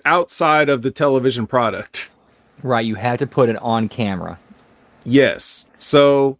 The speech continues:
Speaker 2: Like, even if you shoot something, like, for an internet exclusive, put it on the show and be like, "Hey, come," and also to promote the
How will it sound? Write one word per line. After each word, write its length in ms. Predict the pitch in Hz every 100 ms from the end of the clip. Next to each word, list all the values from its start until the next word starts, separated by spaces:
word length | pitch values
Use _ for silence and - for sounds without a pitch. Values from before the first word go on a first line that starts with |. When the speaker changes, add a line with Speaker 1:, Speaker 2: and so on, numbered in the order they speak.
| -
Speaker 2:
Like, 140 | 123
even 220 | 156 165 185
if 120 | 180
you 120 | 165
shoot 340 | - 151 151
something, 480 | - 160 143 156 139
like, 260 | 127 123 110
for 240 | - 120
an 60 | 131
internet 300 | 135 139 131
exclusive, 680 | 120 - 139 139 151 151 - _ _ _
put 200 | - 170
it 100 | 160
on 260 | 147 160 151
the 80 |
show 360 | 123 - 160 156
and 120 | 135
be 120 | 131
like, 220 | 127 120 -
"Hey, 460 | 156 160 120 101 _
come," 220 | - 151 - _ _ -
and 120 | 131
also 240 | 175 143
to 260 | 120 - 180
promote 460 | 139 131 139 139
the 280 | 131 120 110